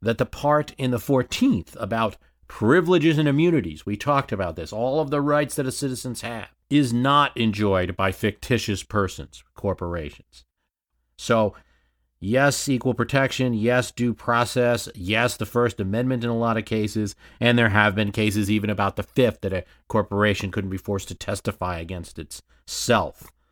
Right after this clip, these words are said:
that they had the equal right whether they're a fictitious person or a real person, but not all of those rights. So where are we now? It's a contentious issue,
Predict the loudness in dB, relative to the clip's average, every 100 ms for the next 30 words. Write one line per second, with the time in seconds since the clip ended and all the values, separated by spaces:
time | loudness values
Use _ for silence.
0 | _ -2 2 4 4 2 0 0 -2 0
1 | 2 4 6 6 4 2 0 0 2 0
2 | 2 -2 -2 -4 -2 -2 -2 -8 -10 -6
3 | 2 4 4 4 4 2 0 -2 -8 -18
4 | _ _ _ _ 0 2 4 4 4 4
5 | 4 2 0 -2 -4 -8 -8 -12 -20 -20
6 | _ _ 0 2 4 6 6 6 2 -2
7 | -6 -10 -16 _ -2 0 0 0 0 0
8 | 2 0 0 0 0 -4 -10